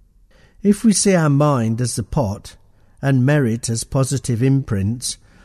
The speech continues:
I believe we are understanding what Gautama Buddha taught about merit.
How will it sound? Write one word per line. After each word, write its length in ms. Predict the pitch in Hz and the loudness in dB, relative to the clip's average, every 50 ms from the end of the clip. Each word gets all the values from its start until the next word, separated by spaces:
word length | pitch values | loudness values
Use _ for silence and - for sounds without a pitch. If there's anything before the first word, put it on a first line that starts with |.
| - - - - | -20 -20 -6 -2
I 160 | 160 180 185 | 0 0 2
believe 540 | 170 165 143 113 107 101 104 120 127 - - - - - - _ - | 2 2 0 0 0 0 -2 -4 -4 -6 -12 -20 -20 -20 -18 _ -4
we 140 | 139 135 | -2 -2
are 80 | 135 127 | -2 -2
understanding 1000 | 123 139 165 180 175 160 165 - - 156 143 135 120 113 98 104 101 110 117 113 | 0 0 2 2 2 0 -2 -2 0 0 0 2 0 0 -2 -2 0 0 0 0
what 180 | 113 110 107 117 | -2 -4 -4 -6
Gautama 480 | 120 - - 143 135 135 135 135 127 | -8 -4 -2 -2 0 2 2 2 0
Buddha 280 | 120 123 127 117 117 107 | 0 -2 -4 -4 -4 -8
taught 480 | - - 165 160 143 110 101 104 - | -4 0 0 2 2 0 -2 -4 -6
about 380 | 113 101 117 127 143 151 127 110 | -6 -4 -4 -2 -2 -2 -2 -4
merit. 540 | 113 104 101 92 95 95 101 - - - | -4 -4 -2 -2 -4 -4 -6 -10 -14 -20